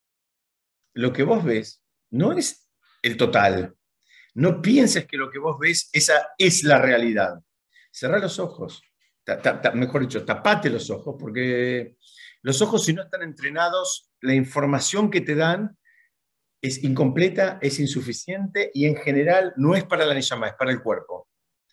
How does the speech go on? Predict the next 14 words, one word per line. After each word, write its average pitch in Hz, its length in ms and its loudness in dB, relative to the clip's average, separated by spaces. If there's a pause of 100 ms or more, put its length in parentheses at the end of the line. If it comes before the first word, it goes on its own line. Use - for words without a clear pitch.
(260)
Por 127 120 0
eso 151 100 -2
hay 160 60 2
tantas 156 560 0
leyes 151 400 0
que - 100 -10
hacen 127 240 -6
que 113 120 -10
nos 110 140 -18
cuidemos 135 380 -8
con - 100 -12
lo 104 80 -10
que 113 100 -16
miramos. 135 640 -10